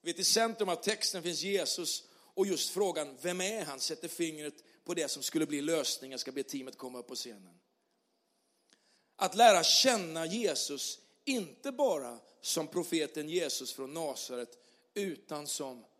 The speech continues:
Hosanna, Herre fräls, Herre rädda mig. Det är allt det som advent och som julen handlar om. Herre fräls mig, adventus,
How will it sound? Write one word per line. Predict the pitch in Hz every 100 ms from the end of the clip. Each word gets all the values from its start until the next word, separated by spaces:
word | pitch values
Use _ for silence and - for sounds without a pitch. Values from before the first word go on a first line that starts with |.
| _ _ _ _
Hosanna, | - 120 - 180 139 - - _ _ _ _ _ _ _ _ _ _
Herre | - 160 131
fräls, | 131 - 196 147 - - - - _ _ _ _ _
Herre | 175 147 139
rädda | 160 143 139
mig. | 135 143 - _ _
Det | - 139
är | -
allt | - 320 320 -
det | 302 269 - _ _ _ _ _ _ _ _
som | - - 196
advent | 175 170 147 131 120 _ - _
och | - -
som | -
julen | 147 139 117 120
handlar | 131 139 113 147 139
om. | 107 90 _ _ _ _ _ _ _ _ _ _
Herre | - 208 190
fräls | - 202 220 208 -
mig, | 139 107 95 _ _ -
adventus, | 175 156 190 185 - - - 175 - -